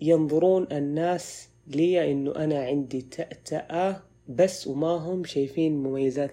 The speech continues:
ثانية فيني ممكن. وعرفنا إنه بداية هذه الأفكار تنبعث منك أنت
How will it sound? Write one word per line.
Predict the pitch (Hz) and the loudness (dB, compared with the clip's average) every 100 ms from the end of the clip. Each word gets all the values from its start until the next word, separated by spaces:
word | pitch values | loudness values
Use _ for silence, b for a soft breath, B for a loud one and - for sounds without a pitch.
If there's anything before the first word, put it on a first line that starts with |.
| - | -4
ثانية | 135 131 120 | 0 0 0
فيني | - 139 110 | 2 0 0
ممكن. | 110 104 - - - B B B B | -6 -6 -10 -12 -12 B B B B
وعرفنا | 143 143 147 147 139 131 - _ - 139 180 214 180 156 | 0 2 4 2 0 -4 -10 _ -2 6 6 6 4 6
إنه | 147 143 131 123 113 - B B B - | 4 4 0 -2 -6 -12 B B B 0
بداية | 143 190 202 175 - | 4 6 6 4 2
هذه | 165 170 143 143 - - | -2 -2 0 -4 -6 -4
الأفكار | 165 170 139 139 - - - 170 185 247 254 b b b - | -2 0 -2 -2 -6 -10 -8 -4 0 0 -2 b b b -6
تنبعث | 139 135 135 160 160 180 - 135 | -4 -4 -2 -2 -2 -4 -8 -8
منك | 135 160 135 113 - - | -2 -2 -2 -6 -10 -14
أنت | 107 95 | -12 -14